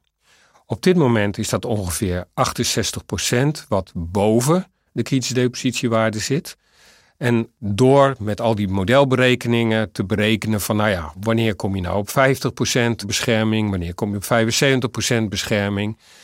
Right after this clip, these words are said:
Bij vijftig procent bescherming moet de emissie in Nederland ongeveer een kwart naar beneden. Bij vijfenzeventig procent bescherming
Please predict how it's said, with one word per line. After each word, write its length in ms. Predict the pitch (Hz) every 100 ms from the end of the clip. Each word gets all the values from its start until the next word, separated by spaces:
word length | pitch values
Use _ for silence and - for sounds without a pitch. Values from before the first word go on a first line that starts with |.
| -
Bij 120 | -
vijftig 400 | 107 165 160 -
procent 300 | 120 - 120
bescherming 560 | 101 - 131 104 95 92
moet 160 | 104 113
de 80 |
emissie 480 | 113 110 127 - 117
in 120 | 101
Nederland 460 | 104 101 98 90 98
ongeveer 580 | - 101 - 104 98 92 _ _ _
een 160 | - -
kwart 340 | - 117 127
naar 180 | 135 131
beneden. 560 | 123 120 120 120 147 - _ _ _ _ _ _
Bij 180 | - 101
vijfenzeventig 840 | - 110 101 95 139 151 156 143
procent 360 | - 120 123 110
bescherming 720 | 110 - 101 95 107 180